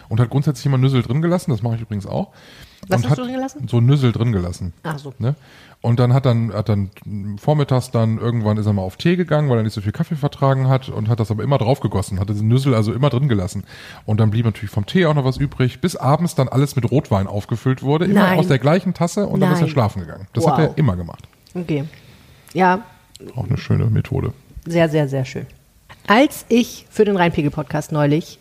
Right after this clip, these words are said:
Speaker 2: mit Wolfram Görz über Skatspielen gesprochen habe, da hat er gesagt, übrigens, nächste Woche passiert noch eine ganz tolle Geschichte, die müssen wir unbedingt im Podcast machen. Und das machen wir jetzt auch. Wir reden nämlich über die Tatsache, dass man H I V heilen kann.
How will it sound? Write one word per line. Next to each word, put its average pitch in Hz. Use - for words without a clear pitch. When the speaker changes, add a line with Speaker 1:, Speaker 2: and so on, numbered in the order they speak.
Speaker 2:
mit 170
Wolfram 170
Görz 170
über 156
Skatspielen 147
gesprochen 135
habe, 160
da 151
hat 147
er 156
gesagt, 151
übrigens, -
nächste 180
Woche 139
passiert -
noch -
eine 170
ganz -
tolle 180
Geschichte, -
die 143
müssen 214
wir -
unbedingt 226
im 180
Podcast -
machen. 147
Und -
das 185
machen 220
wir 151
jetzt 143
auch. 156
Wir 170
reden 185
nämlich 202
über 180
die 180
Tatsache, 202
dass 170
man 185
H 156
I 156
V 196
heilen 202
kann. 135